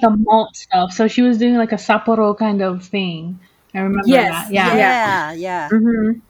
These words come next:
Speaker 1: We need to go back to Modesto just for that.
Speaker 3: Yeah.
Speaker 2: <laughs> Where did you pick this one up, Sarah?
Speaker 3: Um, I got this one at, uh, Caps and Corks,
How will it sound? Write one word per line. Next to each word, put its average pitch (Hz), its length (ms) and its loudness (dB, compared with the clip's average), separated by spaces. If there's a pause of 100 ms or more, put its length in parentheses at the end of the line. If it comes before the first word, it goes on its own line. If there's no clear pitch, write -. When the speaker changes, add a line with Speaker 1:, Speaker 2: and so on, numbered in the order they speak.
(140)
Speaker 1:
We 202 60 -4
need 294 140 2
to 247 80 2
go 233 120 6
back 240 220 4
to 254 60 0
Modesto 220 440 2
just 202 220 0
for 190 60 -8
that. 185 300 -2 (680)
Speaker 3:
Yeah. 254 280 6
Speaker 2:
<laughs> - 0 -
Where 320 120 2
did 359 180 2
you 381 80 4
pick 370 220 0
this 330 180 -4
one 302 140 2
up, 277 160 -4
Sarah? 294 260 0 (220)
Speaker 3:
Um, 269 260 2
I 277 120 0
got 339 260 -2
this - 240 -4
one 294 400 0
at, 226 420 -2
uh, 202 220 2
Caps - 420 -6
and 269 160 -2
Corks, - 800 -6